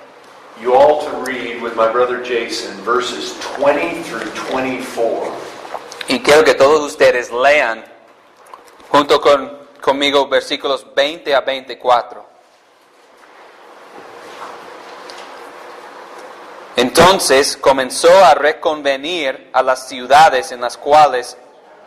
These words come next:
Speaker 2: había hecho mucho de sus milagros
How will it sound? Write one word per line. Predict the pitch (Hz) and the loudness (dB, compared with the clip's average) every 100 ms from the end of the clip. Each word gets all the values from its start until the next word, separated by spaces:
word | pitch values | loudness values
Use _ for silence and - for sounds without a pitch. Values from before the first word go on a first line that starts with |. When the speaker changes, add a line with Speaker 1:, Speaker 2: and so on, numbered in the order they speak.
| - | 0
Speaker 2:
había | 135 135 147 151 | 0 2 2 4
hecho | 147 151 156 135 | 4 2 -4 -8
mucho | 147 156 - 139 | -8 -6 -4 -2
de | 139 | -4
sus | 143 131 | -8 -14
milagros | 127 127 156 147 110 120 | -4 4 4 4 -2 -14